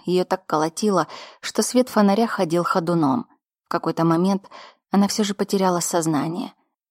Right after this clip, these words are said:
Очнулась и обнаружила, что Аарон всё ещё держит её за ногу окровавленными руками. На лбу у него выступил пот, глаза покраснели. "Худшее позади", пробормотал он,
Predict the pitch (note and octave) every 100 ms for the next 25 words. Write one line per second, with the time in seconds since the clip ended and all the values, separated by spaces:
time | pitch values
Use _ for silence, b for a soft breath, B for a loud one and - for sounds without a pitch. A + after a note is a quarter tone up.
0 | _ - F#3 - G3 A3 A#3+ G#3+ - G3+
1 | F#3+ G#3+ B3 A#3 A#3 G#3+ - - B3+ C4
2 | A#3 - A#3 A3 - F#3 G#3+ A#3 G#3 G#3
3 | F#3+ F#3 E3+ F#3+ A3 G#3+ F#3 F3+ E3 E3
4 | F3 F3 F3 E3+ E3+ D#3+ D#3 D3+ F3 E3
5 | B B B _ F#3+ F#3 E3+ E3+ G#3+ G3+
6 | G3 F#3+ F3 G3+ - - D#3+ - G#3+ A3+
7 | - - F#3 E3+ D#3+ D#3+ D#3 D#3+ D#3+ -
8 | F3 E3 C#3+ F3+ - b b _ _ _
9 | _ _ - G3+ F#3+ - F#3+ F#3 F3+ F3
10 | F#3 E3+ E3 - D#3 D#3+ D#3+ D#3+ - G3
11 | F3+ E3+